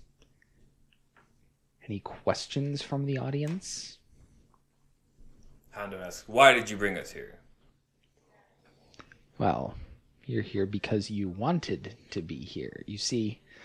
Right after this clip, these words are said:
Speaker 1: every minute of every day, everyone does exactly what they want to do. And what you all want to do is ask a question. And we'll get to that question a little bit later.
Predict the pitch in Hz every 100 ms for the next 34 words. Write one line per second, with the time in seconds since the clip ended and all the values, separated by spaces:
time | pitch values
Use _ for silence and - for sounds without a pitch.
0 | - - - - - - - 156 151 147
1 | 123 113 117 110 98 113 110 110 110 101
2 | - 101 95 90 92 - - - - 120
3 | 139 127 113 117 104 104 101 101 107 -
4 | 98 90 90 101 107 107 - 76 76 90
5 | - - - - 107 98 98 90 - 87
6 | 87 69 - - - - - - 82 60
7 | - - - - - - _ - - -
8 | - 127 151 170 214 214 175 120 131 165
9 | - 127 92 82 101 98 95 95 - -
10 | - - 127 - - - - - - -
11 | - _ _ _ - - _ _ _ _
12 | _ _ 139 170 208 151 - 127 117 -
13 | - 107 - - 98 90 92 85 92 82
14 | 90 85 - - -